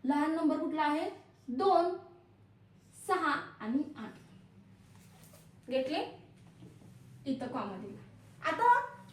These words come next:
ही संख्या तयार केल्यानंतर आता आपल्याला शून्य वाढवायचे. हं? ह्या प्रत्येक म्हणजे इथं हजारच्या, दश, हजार आणि दश हजार, लाख आणि दशलाख, इथं आपल्याला काय करायचं? शून्य वाढवायचे. म्हणजे आपण काय केले? दोन दोन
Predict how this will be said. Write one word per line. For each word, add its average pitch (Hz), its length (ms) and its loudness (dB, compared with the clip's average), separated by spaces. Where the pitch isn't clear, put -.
ही 480 120 8
संख्या 415 560 2
तयार 330 200 2
केल्यानंतर 294 280 0
आता 302 300 -6
आपल्याला 403 240 -2
शून्य 359 380 2
वाढवायचे. 220 680 -2
हं? 302 80 -4
ह्या 311 120 0
प्रत्येक 311 560 -2
म्हणजे 269 180 4
इथं 294 280 0
हजारच्या, 294 400 2
दश, 320 240 2
हजार 320 300 2
आणि 320 100 0
दश 359 200 4
हजार, 220 340 -2
लाख 285 200 2
आणि 392 220 -2
दशलाख, 311 360 2
इथं 311 180 0
आपल्याला 302 260 0
काय 285 140 0
करायचं? 277 260 -4
शून्य 403 300 2
वाढवायचे. 269 420 0
म्हणजे 269 220 0
आपण 285 220 -4
काय 269 160 0
केले? 269 180 0
दोन 254 340 0
दोन 240 160 -10